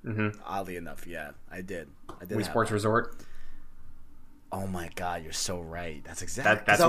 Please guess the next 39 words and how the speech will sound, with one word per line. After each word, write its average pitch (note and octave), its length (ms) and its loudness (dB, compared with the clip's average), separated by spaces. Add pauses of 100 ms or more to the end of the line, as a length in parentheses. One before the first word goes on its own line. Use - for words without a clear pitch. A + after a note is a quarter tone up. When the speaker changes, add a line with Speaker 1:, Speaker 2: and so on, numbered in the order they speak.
Speaker 2:
was - 20 10
Speaker 1:
you B2+ 60 10
Speaker 2:
like, A#2+ 80 8
Speaker 1:
needed. E3 240 12
Speaker 2:
"Wait," - 80 -12 (260)
'cause D3+ 180 2
I'm D#3 100 2
like, - 20 -2
"Wait, E3+ 120 4
like, A#2 220 2
why?" A#3 520 0 (260)
I'm C3+ 80 -6
like, C#3+ 180 -4
"Why F3 160 -4
would C4 160 -2
I B3 100 0
convince C3+ 380 -4
my G#2 120 -4
dad F2+ 220 -4
to - 60 -8
get E2+ 220 -8 (640)
an F#2+ 80 -6
attachment G#2 760 -2
<laughs> - 40 -20
for C3+ 320 4
the B2 180 0
Wii B2+ 240 -2
remotes?" - 580 -10 (220)
Speaker 1:
Yeah. G#2 280 4 (100)
Speaker 2:
Uh, F2 260 0
that's F#2+ 160 -6
what E2 140 -6
it C#2+ 80 -8
is, C#2+ 200 -10 (240)
precisely. D#2+ 460 -12 (580)
Speaker 1:
Um, A#2 440 10
so - 160 2
Skyward D#3 460 10
Sword C#3+ 480 6